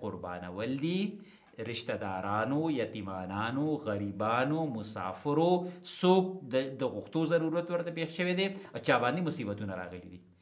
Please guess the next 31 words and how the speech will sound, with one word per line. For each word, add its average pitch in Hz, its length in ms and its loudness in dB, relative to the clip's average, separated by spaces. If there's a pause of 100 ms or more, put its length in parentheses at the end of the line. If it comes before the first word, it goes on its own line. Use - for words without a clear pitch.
(260)
بیا 131 240 6
ورته 117 260 2
پروردګار 110 580 0
وایي، 170 160 0 (360)
دې 123 120 -2 (160)
سره 101 300 -2
سره 113 240 -2
به 113 60 -2 (120)
ته 156 60 2 (260)
مونځ 107 320 -6
هم 123 120 -2 (140)
قایمې، 120 460 0 (640)
زکات 107 420 0
به 95 60 -4 (100)
هم 131 160 -4
ورکې، 147 360 4 (680)
چې 135 120 2
وعده 107 360 6
چا 170 180 8
سره 143 220 6
وکړي، 151 320 2
نو 131 100 2
خپله 110 260 -2
وعده 101 300 -2
به 117 160 -2
مکمل 104 420 -6
طور 107 160 -2
باندې 98 300 -6
سرته 123 320 -2
رسوي، 160 340 4 (460)
ثابت 107 340 -2